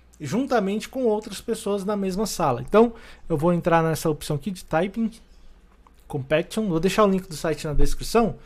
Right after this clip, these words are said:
é Ten Fast Fingers, vou deixar aí na descrição aí.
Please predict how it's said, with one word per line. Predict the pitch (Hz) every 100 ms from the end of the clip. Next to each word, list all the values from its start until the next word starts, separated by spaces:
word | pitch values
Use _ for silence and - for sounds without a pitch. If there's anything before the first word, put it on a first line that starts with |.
| - - - - -
é | 139
Ten | 135 - 220 254
Fast | 233 214 208 - -
Fingers, | 190 165 135 123 - -
vou | 175
deixar | 196 208
aí | 190
na | 180
descrição | - 180 170 151
aí. | 127